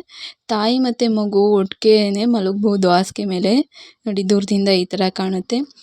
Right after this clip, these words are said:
ಈ ಒಂದು ಜೋಕಾಲಿ ತುಂಬ ಸೇಫ್ಟಿಯಾಗಿ ಕೂಡ ಇರುತ್ತೆ,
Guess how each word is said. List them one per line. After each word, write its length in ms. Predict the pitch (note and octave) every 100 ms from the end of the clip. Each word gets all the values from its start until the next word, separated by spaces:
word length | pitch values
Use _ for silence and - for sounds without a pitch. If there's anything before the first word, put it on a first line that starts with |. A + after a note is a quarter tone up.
| - - -
ಈ 80 | B3+
ಒಂದು 340 | A#3+ A#3 A#3+
ಜೋಕಾಲಿ 420 | A3+ G3 G#3 G#3
ತುಂಬ 260 | G#3 G#3 G#3
ಸೇಫ್ಟಿಯಾಗಿ 800 | G#3 - F#3+ G3+ - G#3+ G3 G3+
ಕೂಡ 220 | - F#3+
ಇರುತ್ತೆ, 560 | G3 G3 F3 E3+ -